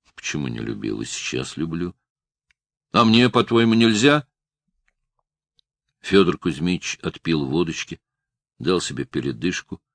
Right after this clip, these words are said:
чтобы не сказать в торопях лишнего, не обидеть младшего брата. — Ну чё молчишь? Говори, — пристал Алёша. — Я же вижу, чего у тебя на уме. Думаешь, я не способен на человеческие чувства?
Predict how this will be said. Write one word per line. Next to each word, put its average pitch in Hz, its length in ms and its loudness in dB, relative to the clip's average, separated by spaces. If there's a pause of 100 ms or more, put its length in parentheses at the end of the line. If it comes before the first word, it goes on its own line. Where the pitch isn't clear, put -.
чтобы 76 320 -4
не 73 100 -2
сказать 76 500 -2
в - 100 -14
торопях 73 480 -6
лишнего, 76 600 -4 (240)
не 78 140 -2
обидеть 90 760 0
младшего 82 600 0
брата. — 82 400 -2 (880)
Ну 107 100 -2
чё - 160 4
молчишь? 87 420 0
Говори, — 123 560 4 (460)
пристал 80 480 0
Алёша. — 76 380 -2 (840)
Я 107 140 6
же 127 120 6
вижу, 135 480 6 (160)
чего 135 300 6
у 101 80 4
тебя 95 200 2
на 98 120 4
уме. 95 400 2 (800)
Думаешь, 120 360 4
я 123 220 6
не 127 140 2
способен 123 580 4
на 120 200 2
человеческие 117 640 2
чувства? 151 520 -2